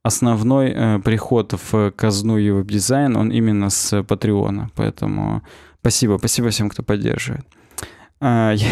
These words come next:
я ещё в прошлом выпуске рассказывал про email-рассылку. Э, так смешно, я, я действительно уже вот три года, наверное, где-то пытаюсь, э, сделать email-рассылку, как-то именно, опять же, э, хрен бы с ней, с регулярностью, хоть бы как-то её реализовать, но почему-то у меня каждый раз я с какими-то,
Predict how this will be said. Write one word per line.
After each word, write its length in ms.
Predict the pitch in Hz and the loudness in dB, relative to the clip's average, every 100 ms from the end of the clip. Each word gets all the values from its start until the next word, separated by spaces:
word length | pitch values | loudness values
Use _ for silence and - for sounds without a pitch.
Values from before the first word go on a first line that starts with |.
| 156 | 2
я 300 | 131 127 135 | 4 4 4
ещё 300 | 117 - 120 | 2 0 -2
в 160 | 113 - | -2 -2
прошлом 380 | 127 120 120 113 | 0 2 0 0
выпуске 380 | 113 113 - | 0 -2 -2
рассказывал 580 | 104 - 117 110 101 98 | -2 0 0 2 2 0
про 260 | 95 110 107 | 2 2 4
email-рассылку. 960 | 107 110 104 101 - - 147 165 120 - - - - - - | 4 2 2 0 -2 0 0 0 -4 -8 -14 -14 -14 -14 -4
Э, 120 | 123 | 0
так 160 | 117 127 | 0 0
смешно, 400 | - 135 - 190 | -2 -2 0 2
я, 200 | 139 110 | 2 2
я 180 | 123 135 | 2 2
действительно 440 | 147 - 190 147 | 0 -2 0 2
уже 220 | 117 117 | 2 2
вот 180 | 117 104 - _ _ | 2 0 -6 _ _
три 200 | 131 139 | 0 0
года, 380 | 117 120 165 175 | 2 2 2 0
наверное, 340 | 139 104 98 98 | 0 -2 0 -2
где-то 300 | 98 127 123 | 0 0 0
пытаюсь, 580 | - 95 113 107 - - | -4 0 2 2 0 0
э, 180 | 110 | 0
сделать 460 | 104 104 113 107 101 | 0 2 2 2 2
email-рассылку, 920 | 107 107 104 104 104 - 175 180 107 98 - | 0 2 2 2 0 0 0 0 -2 -2 -4
как-то 320 | 110 98 113 | -6 -2 -2
именно, 500 | - 117 113 107 101 - - - - | 0 0 2 2 0 -4 -18 -20 -6
опять 260 | - 107 123 | -2 2 2
же, 200 | 101 104 | 0 -2
э, 320 | - 87 - 110 | -4 -6 -6 -8
хрен 360 | - 165 185 | -2 0 0
бы 60 | 151 | 0
с 120 | - | 0
ней, 100 | 160 | 0
с 100 | 139 | 0
регулярностью, 760 | 117 107 117 143 185 127 - 101 | -2 0 2 2 0 -2 -2 -2
хоть 220 | - 123 | 0 0
бы 140 | 117 | 0
как-то 400 | - 151 - - | -2 -2 -4 -2
её 200 | 101 95 | 0 2
реализовать, 720 | 98 98 98 101 107 139 160 110 | 2 0 0 0 0 2 0 -2
но 80 | |
почему-то 460 | - - - 160 139 | -4 -2 0 0 0
у 20 | |
меня 140 | 127 127 | 0 0
каждый 320 | 143 135 143 | 0 2 2
раз 220 | 143 - | 2 0
я 60 | 113 | -2
с 60 | |
какими-то, 560 | - 110 127 117 110 | -4 -4 -2 0 0